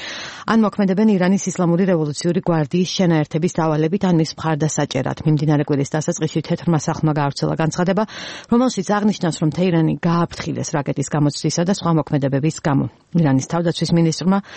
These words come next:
გენერალმა ჰოსეინ დეღანმა დაადასტურა რაკეტის გამოცდის ფაქტი, თუმცა არაფერი უთქვამს გამოცდის თარიღზე ან გამოცდილი რაკეტის ტიპზე. უკრაინაში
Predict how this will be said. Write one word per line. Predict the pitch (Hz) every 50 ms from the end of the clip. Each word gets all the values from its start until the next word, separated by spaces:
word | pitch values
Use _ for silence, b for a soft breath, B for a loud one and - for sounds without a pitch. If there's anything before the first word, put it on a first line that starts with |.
| B B B B B B -
გენერალმა | 175 180 175 165 160 147 147 143 139 - -
ჰოსეინ | 196 170 - - 170 156 156 156
დეღანმა | - 175 160 175 175 151 143 160 160 175 185 190 170
დაადასტურა | 175 170 165 160 156 - - 131 131 135 143
რაკეტის | 139 - 147 151 147 - -
გამოცდის | 151 143 139 - - - 143 - -
ფაქტი, | 170 156 - 196 -
თუმცა | - 180 160 - 175 160
არაფერი | 160 156 - - 156 151 147
უთქვამს | - - - 170 160 -
გამოცდის | - 156 151 147 139 - - - 170 -
თარიღზე | - 156 151 147 139 143 151 165 190 180 B B B B B B B
ან | 202 208
გამოცდილი | 202 185 175 170 160 - - - 170 160 170 160 151
რაკეტის | - - 131 - 147 -
ტიპზე. | - - - - - - 110 - - _ _ _ _ _ _ _ _ _ _ _ _ _ _ - B B B B B B B B B B B B B
უკრაინაში | 190 180 - 208 208 214 214 196 -